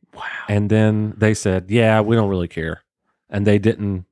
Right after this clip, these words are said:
Speaker 2: like, they flat out just didn't, her supervisors didn't care. So what did she do? February tenth, nineteen forty-three, she wrote a letter to Franklin D Roosevelt.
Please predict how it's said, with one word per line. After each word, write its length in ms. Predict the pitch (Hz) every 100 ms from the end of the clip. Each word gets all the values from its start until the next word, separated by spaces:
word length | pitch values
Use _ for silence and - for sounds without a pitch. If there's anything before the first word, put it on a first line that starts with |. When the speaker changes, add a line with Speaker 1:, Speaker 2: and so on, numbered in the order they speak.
| _ _ _ _ _ -
Speaker 2:
like, 260 | 101 -
they 160 | - 92
flat 400 | - - 110 104
out 260 | 101 92 _ -
just 280 | 95 95 -
didn't, 400 | 104 92 92 82 _ _ _ _
her 140 | 101 98
supervisors 600 | 110 101 95 92 90 82
didn't 220 | 82 82
care. 380 | 80 80 87 - -
So 160 | 107
what 160 | 101 123
did 120 | 123
she 120 | - 135
do? 280 | 156 175 - _ _ _ _ _ _ _ _ _
February 400 | 127 139 156 151
tenth, 320 | 143 143 117
nineteen 440 | 120 120 - 135 127
forty-three, 680 | 135 139 139 - 110 98 92
she 160 | - 95
wrote 220 | 95 104
a 60 |
letter 280 | 104 104 95
to 80 | 80
Franklin 500 | - 92 95 - 101
D 160 | 98 98
Roosevelt. 600 | 90 85 82 - -